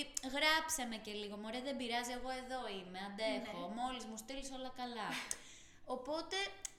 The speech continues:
Speaker 1: μπορεί να είναι κάτι που συμβαίνει πάρα πολύ συχνά, θεωρώ, και το έχουμε πάθει όλοι. Αλλά νομίζω είναι και εύκολο να το γυρίσουμε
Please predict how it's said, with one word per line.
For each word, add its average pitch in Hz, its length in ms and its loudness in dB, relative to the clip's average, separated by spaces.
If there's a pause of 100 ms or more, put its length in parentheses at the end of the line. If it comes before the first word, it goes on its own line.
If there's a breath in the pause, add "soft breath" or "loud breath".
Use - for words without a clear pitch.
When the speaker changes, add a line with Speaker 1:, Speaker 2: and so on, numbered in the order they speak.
(200)
Speaker 1:
μπορεί 262 420 6
να 370 60 2
είναι 381 180 2
κάτι 339 240 0
που 330 120 -4
συμβαίνει 285 380 2
πάρα 277 280 6
πολύ 254 220 0
συχνά, 185 540 -2
θεωρώ, 160 280 0
και 175 100 -6
το 180 140 -4
έχουμε 233 200 0
πάθει 226 320 0
όλοι. 151 440 -2 (1300 loud breath)
Αλλά 240 280 0 (260)
νομίζω 330 280 -2
είναι 427 220 -6 (100)
και 330 80 -2 (200)
εύκολο 190 760 -6
να 202 280 -2 (300)
το 208 100 -2
γυρίσουμε 185 840 -2